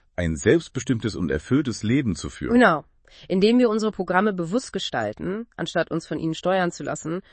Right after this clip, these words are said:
Speaker 2: können wir unser volles Potenzial entfalten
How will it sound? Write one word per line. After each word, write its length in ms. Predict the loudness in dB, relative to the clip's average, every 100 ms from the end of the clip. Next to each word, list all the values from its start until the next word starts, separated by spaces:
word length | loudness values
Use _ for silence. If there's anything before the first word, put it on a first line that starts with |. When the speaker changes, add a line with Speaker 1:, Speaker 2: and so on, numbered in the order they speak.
| _
Speaker 2:
können 200 | -2 2
wir 120 | 4
unser 200 | 4 2
volles 380 | -2 2 2 2
Potenzial 540 | -2 -4 -4 0 0 0
entfalten 680 | -4 -4 -4 -4 -4 -8